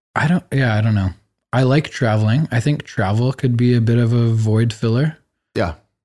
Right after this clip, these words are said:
Speaker 2: Yeah.
Speaker 1: Just experiencing more, 'cause I feel like I had a pretty sheltered life growing up. So more just, like,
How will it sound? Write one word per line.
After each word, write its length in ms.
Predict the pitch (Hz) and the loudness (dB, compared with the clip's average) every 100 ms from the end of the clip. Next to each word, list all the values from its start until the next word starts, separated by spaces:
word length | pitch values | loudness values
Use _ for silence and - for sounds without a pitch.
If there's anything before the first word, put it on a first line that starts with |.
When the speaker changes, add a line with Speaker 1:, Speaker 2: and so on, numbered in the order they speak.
| - | -10
Speaker 2:
Yeah. 160 | 139 - | -8 -4
Speaker 1:
Just 220 | 135 117 - - | -2 -2 -4 -6
experiencing 1000 | 123 - - 110 104 104 110 110 113 110 - | -6 -6 -4 -2 0 0 -2 0 0 0 -2
more, 380 | 110 98 123 170 - _ _ _ _ _ _ | -2 0 0 -4 -10 _ _ _ _ _ _
'cause 140 | - 113 | -2 0
I 80 | 107 | 0
feel 300 | 127 113 110 | 0 0 2
like 220 | 104 107 | 0 0
I 60 | |
had 120 | 104 101 | -2 -2
a 40 | |
pretty 220 | - 107 | -2 -4
sheltered 460 | - - 98 120 110 | -2 -4 -4 -2 -2
life 200 | 120 - | -2 -2
growing 240 | 117 123 | -2 0
up. 160 | 160 - - _ _ _ _ _ _ _ - - | -2 -4 -12 _ _ _ _ _ _ _ -20 -16
So 160 | - 104 | -4 -2
more 280 | 101 98 | 0 0
just, 280 | 98 98 - | -2 -4 -4
like, 280 | - 92 - | -4 -4 -6